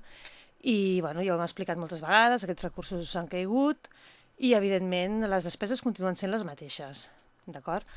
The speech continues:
Aleshores, nosaltres ja hem fet un esforç molt important per reduir la despesa al màxim possible.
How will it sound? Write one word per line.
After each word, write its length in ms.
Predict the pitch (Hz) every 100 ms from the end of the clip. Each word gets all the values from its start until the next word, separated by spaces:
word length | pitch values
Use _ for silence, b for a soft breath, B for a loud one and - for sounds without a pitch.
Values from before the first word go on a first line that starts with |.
| B B B
Aleshores, 300 | 196 180 185
nosaltres 260 | 185 196
ja 80 | 185
hem 60 | 175
fet 80 | 185
un 160 | 185
esforç 380 | 180 - 185 -
molt 160 | 190 208
important 480 | 196 185 - 175 160
per 140 | 170
reduir 260 | 170 165 175
la 80 | 165
despesa 540 | 151 - 185 202 277 311 233
al 80 | 175
màxim 320 | 170 - 151
possible. 460 | 151 185 226 285